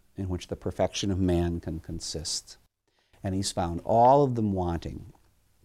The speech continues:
He stated, therefore, that only when a person directly perceives God, something he'll prove later you can do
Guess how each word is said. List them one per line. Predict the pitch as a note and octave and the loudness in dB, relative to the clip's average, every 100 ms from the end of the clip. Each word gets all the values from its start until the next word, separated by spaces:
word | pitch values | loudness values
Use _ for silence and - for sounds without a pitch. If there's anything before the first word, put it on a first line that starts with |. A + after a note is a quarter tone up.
| - _ _ _ _ | -20 _ _ _ _
He | B2+ | 0
stated, | G#2 - C3 C#3+ D3 B2 | 0 2 4 6 6 4
therefore, | A#2 A#2 - F#2+ D#2+ E2+ - _ _ _ - | 4 4 0 -2 -2 -4 -12 _ _ _ -8
that | - | -4
only | A#2 B2+ C#3 D#3+ | 2 6 6 6
when | C#3 A2+ | 4 2
a | |
person | A2 G#2+ G2+ - F#2 | 2 2 2 2 -2
directly | F2+ F2+ G#2+ C3+ - C#3+ D3 | 0 2 4 2 0 0 0
perceives | - F#2+ - - G#2 G2+ G2+ | -2 -6 -4 0 4 4 0
God, | - E2 D#2 D2+ E2 A2 - - _ | -6 -4 -2 -2 -2 -2 -6 -16 _
something | - - F#2+ F#2 | -6 -2 0 0
he'll | F#2+ | 0
prove | E2+ - G#2 G2 | 0 2 2 4
later | A2+ A#2 F#2+ | 4 4 4
you | F2+ E2+ | 4 2
can | - F2 | -2 -2
do | E2+ F2 | -2 -4